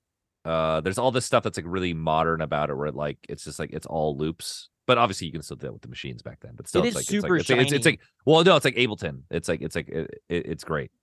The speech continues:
Speaker 1: It's just like hook here, hook here, hook comes in, hook comes out, another hook here, here's another hook here. You want another melody? Like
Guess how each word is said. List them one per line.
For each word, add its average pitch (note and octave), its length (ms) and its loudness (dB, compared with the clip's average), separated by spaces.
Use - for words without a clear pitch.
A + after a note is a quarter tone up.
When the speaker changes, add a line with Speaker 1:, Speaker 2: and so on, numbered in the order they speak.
Speaker 1:
It's D2 140 -12
just - 100 -12
like C#2 160 -4
hook A#2+ 260 2
here, B2+ 260 4
hook C3 160 0
here, B2+ 160 2
hook A#2+ 140 -4
comes D#2+ 180 -6
in, C3 140 4
hook A2 140 -4
comes D#2 160 -2
out, A#2 160 6
another D#2 160 -2
hook A2+ 200 2
here, C3 220 2
here's A2 140 2
another C3 160 2
hook E2 100 -4
here. A#2+ 80 2
You G#2+ 120 0
want F#2+ 100 0
another G2+ 120 0
melody? A#2+ 280 2
Like E2 160 -4